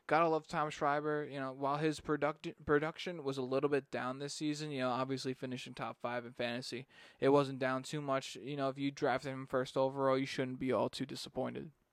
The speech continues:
At four, we have Paul Rabel. I knew he was gonna get better this season. Like, you couldn't have slept on him any more than fucking anyone else. Like, I don't, I, I, I don't know how else to point it out to you,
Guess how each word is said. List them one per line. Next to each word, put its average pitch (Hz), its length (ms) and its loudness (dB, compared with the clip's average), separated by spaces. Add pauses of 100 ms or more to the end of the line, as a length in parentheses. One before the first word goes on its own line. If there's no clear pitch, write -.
(1400)
At - 120 -2
four, 180 280 8
we 165 140 4
have 156 160 -2
Paul 139 240 8
Rabel. 139 380 0
I 131 80 -6
knew 143 380 0
he 151 120 0
was 143 120 0
gonna 143 220 -6
get 139 220 -2
better 135 240 0
this 131 180 -2
season. 131 400 -4
Like, 123 200 -10
you 135 80 -4
couldn't 147 360 -2
have 135 120 -4
slept - 360 -4
on 131 180 -2
him 131 100 -4
any 127 180 -4
more 135 380 -2
than 135 180 -6
fucking 131 460 -6 (480)
anyone 139 320 2
else. 135 160 -2
Like, 131 160 -4
I 135 100 -2
don't, 139 260 -2 (360)
I, 151 120 2
I, 135 340 -2 (440)
I 156 120 -2
don't 185 120 0
know 165 160 2
how 160 340 0
else 156 200 0
to 135 140 -6
point 147 280 -6
it 131 100 -6
out 131 200 -4
to - 140 -10
you, 160 260 -6